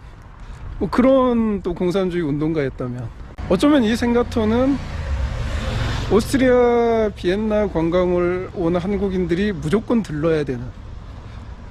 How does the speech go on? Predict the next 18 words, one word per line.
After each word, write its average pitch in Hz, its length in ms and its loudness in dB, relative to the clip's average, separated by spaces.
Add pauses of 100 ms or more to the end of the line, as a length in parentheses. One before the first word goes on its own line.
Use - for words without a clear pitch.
(100)
그런 160 200 4
성지가 247 540 2
되지 170 260 -4
않았을까, 147 760 -4 (120)
그런 208 640 2
생각도 196 720 0
해봅니다. 180 520 0 (360)
정말 165 480 2
제가 165 320 0 (960)
뭐 143 120 -4
할 185 160 2
일이 190 120 0
참 - 240 0
많다라는 156 540 0
걸 147 120 -2
또 165 120 -2
한번 170 240 0
느끼고요. 147 560 -4